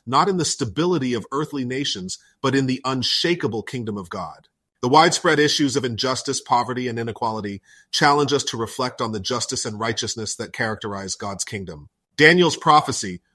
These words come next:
while focused on the sovereignty of God, also invites us to be agents of justice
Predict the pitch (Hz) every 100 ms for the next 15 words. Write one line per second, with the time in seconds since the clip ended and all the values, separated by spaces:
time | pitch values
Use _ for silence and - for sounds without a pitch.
0 | - 127 120 151 156 - - 127 117 -
1 | 135 135 135 139 120 98 113 98 90 -
2 | _ _ - 170 208 208 190 160 139 139
3 | - 135 - 123 123 131 135 135 123 90
4 | 135 127 - 127 -